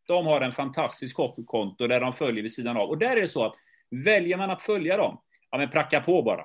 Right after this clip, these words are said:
Där ska det bara matas erbjudanden, för där har jag valt att följa den här kanalen. Där ska det bara blåsas ut, där ska det bara spread the word.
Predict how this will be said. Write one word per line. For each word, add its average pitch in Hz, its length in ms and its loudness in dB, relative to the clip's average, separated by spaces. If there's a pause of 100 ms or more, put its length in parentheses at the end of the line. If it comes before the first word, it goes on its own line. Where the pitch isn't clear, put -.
Där 190 180 4
ska 180 160 -2
det 160 80 -2
bara 151 120 2
matas 135 640 2
erbjudanden, 104 440 -2
för 147 80 0
där 185 300 2
har 185 160 -2
jag 123 300 0
valt 107 380 0
att 120 140 -4
följa 101 580 0
den 120 120 -4
här 90 200 -4
kanalen. 98 600 -4
Där 175 200 2
ska 165 240 -4
det 151 100 0
bara 127 580 2
blåsas 120 480 -6
ut, 104 180 -6
där 143 120 0
ska 139 180 -4
det 139 100 -2
bara 120 200 0
spread 143 440 -4
the 147 80 -2
word. 120 340 2